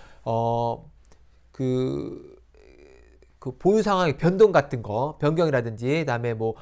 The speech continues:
팔았다든지, 뭐 샀다든지 이런 것들을 반드시 그 보고하게 돼 있습니다. 금융위원회나 거래소에.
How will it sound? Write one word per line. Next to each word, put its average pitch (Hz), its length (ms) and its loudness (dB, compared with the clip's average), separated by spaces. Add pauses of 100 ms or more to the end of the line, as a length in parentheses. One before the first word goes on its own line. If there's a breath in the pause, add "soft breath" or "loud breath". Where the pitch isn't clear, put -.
(180 loud breath)
팔았다든지, 147 720 -2 (220)
뭐 123 360 -6
샀다든지 160 480 0
이런 135 200 2
것들을 131 400 0
반드시 135 580 2 (560 soft breath)
그 120 800 -4
보고하게 185 440 6
돼 104 80 -4
있습니다. 104 360 -12
금융위원회나 135 800 -2
거래소에. 120 520 -2